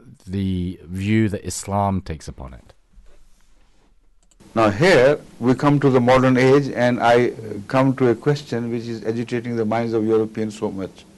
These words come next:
Speaker 2: nowadays, or the Westerns generally. Should we,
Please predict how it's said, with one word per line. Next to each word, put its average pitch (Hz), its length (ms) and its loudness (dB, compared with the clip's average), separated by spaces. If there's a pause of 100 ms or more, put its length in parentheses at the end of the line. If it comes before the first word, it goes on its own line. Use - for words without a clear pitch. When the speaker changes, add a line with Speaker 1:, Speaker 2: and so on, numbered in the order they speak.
(180)
Speaker 2:
nowadays, 98 400 -2
or 110 100 0
the 107 140 -4
Westerns 107 440 -10
generally. 85 420 -16 (1400)
Should 165 280 -2
we, 139 300 2